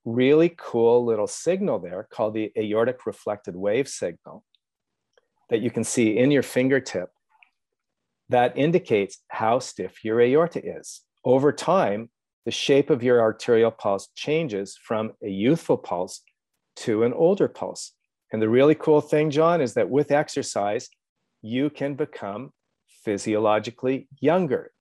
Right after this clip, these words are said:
You can decrease your internal age. And, uh, in order to satisfy my teacher's request, I, I, I built an app, and it measures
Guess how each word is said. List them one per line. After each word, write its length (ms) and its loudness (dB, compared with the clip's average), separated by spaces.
You 160 -4
can 360 -2
decrease 560 -4
your 260 -2
internal 760 -4
age. 520 -6
And, 360 2
uh, 240 2
in 160 0
order 260 6
to 200 -2
satisfy 580 0
my 140 -6
teacher's 400 -12
request, 460 -2
I, 220 0
I, 120 -12
I 60 -14
built 440 2
an 260 -6
app, 440 0
and 460 -8
it 220 -4
measures 760 0